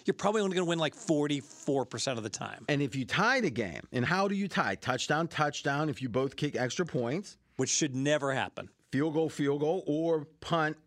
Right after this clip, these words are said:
Speaker 2: and you got the ball.
Speaker 1: Or even turnover, turnover. Could happen.
Speaker 2: Yeah, but the turnover wouldn't be a decision. If they turn the ball over, it'd be like a punt, effectively, where
Speaker 1: Yeah,
Speaker 2: they didn't
Speaker 1: punt,
Speaker 2: score.
Speaker 1: when we say punt, that's basically we're saying the most likely
Speaker 2: No
Speaker 1: no
Speaker 2: score. They
Speaker 1: score.
Speaker 2: give up possession without
Speaker 1: Yeah.
Speaker 2: scoring. Is if,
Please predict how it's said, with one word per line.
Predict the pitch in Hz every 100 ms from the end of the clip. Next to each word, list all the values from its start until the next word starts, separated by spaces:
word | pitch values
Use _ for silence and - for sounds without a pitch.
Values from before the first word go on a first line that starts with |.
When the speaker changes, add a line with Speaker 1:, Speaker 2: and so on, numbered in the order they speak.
| _
Speaker 2:
and | 127 135
you |
got | 139 127
the | 127
ball. | 151 202 139 139
Speaker 1:
Or | 147
even | 160 156
turnover, | - 170 170 160 151
turnover. | 139 101 95 - - _ _ _ _ _
Could | - 196 165
happen. | 123 85 - - _ _ _ - 156
Speaker 2:
Yeah, | 220 170
but | 139
the | 135
turnover | 180 220 151 135
wouldn't | 143 135
be | 127
a |
decision. | 107 104 190 123 127
If | 117
they | 175 202
turn | 165 151
the | 120
ball | 131 127
over, | 123 123
it'd | 113
be | 135
like | 127 113
a | 107
punt, | - 107 92 -
effectively, | - 98 90 92 110
where | 120 131
Speaker 1:
Yeah, |
Speaker 2:
they | 151
didn't | 143 131
Speaker 1:
punt, | 196 214
Speaker 2:
score. | 175
Speaker 1:
when | 180
we |
say | 170 190
punt, | 160 - 180 139
that's | - 123 -
basically | 147 135 120 135
we're | 117
saying | - 127
the | 120
most | 120 110
likely | 117 117 110 156
Speaker 2:
No | 165
Speaker 1:
no | 160
Speaker 2:
score. | - 160
They | 139
Speaker 1:
score. | 131
Speaker 2:
give | 190
up | 196
possession | 190 165 160 151 147 147
without | 139 131
Speaker 1:
Yeah. | 147 123
Speaker 2:
scoring. | 101 - - - _ _ _ _ _ _ -
Is | 160 123 - _ -
if, | 190 220